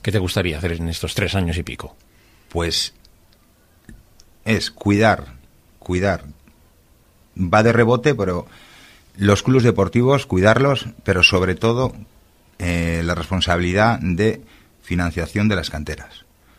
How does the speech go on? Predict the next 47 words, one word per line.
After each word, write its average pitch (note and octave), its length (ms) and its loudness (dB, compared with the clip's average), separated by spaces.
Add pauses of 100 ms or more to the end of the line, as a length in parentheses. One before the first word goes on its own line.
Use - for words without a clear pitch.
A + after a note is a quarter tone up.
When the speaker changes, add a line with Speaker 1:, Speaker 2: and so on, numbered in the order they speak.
(1900)
Speaker 1:
Es B2 100 0
que A#2+ 180 6
Speaker 2:
Eh, A2 120 6
Speaker 1:
lo A2 100 6
uno B2+ 160 4
va A#2+ 100 0
con F#2+ 100 0
lo G#2+ 80 4
otro, A#2+ 180 -4
¿no? A2+ 160 -2 (240)
Speaker 2:
sí. - 540 2 (160)
Speaker 1:
Si - 160 -2
no A#2 80 4
hay A#2+ 80 4
cantera, A2 500 4
el G2 120 0
club A2 360 0 (720)
Speaker 2:
Sí, - 280 0
pero A#2 260 6
Speaker 1:
puede B2 160 8
tener A2+ 220 4
presente, A2+ 400 0
pero G2+ 140 0
sin F#2 140 -2
futuro. G2+ 640 -4 (360)
Speaker 2:
Algunos B2+ 360 4
clubes C#3 180 2
no A#2 40 2
tienen A2 200 4
cantera. F2 480 -2 (1600)
Los F#2 140 -12
clubes F#2+ 160 -6
que G#2 80 -2
no G2 100 -2
tengan F#2+ 280 -2
cantera, G#2+ 420 2
está G2 160 -4
bien E2+ 140 -8
claro F#2 280 -4
que F#2 100 -6
en E2+ 100 -4
las D#2+ 160 -4
nominativas, G2 720 -2
pues - 160 -16
también D#2+ 260 -6
les E2 140 -4
resta. F#2+ 480 -4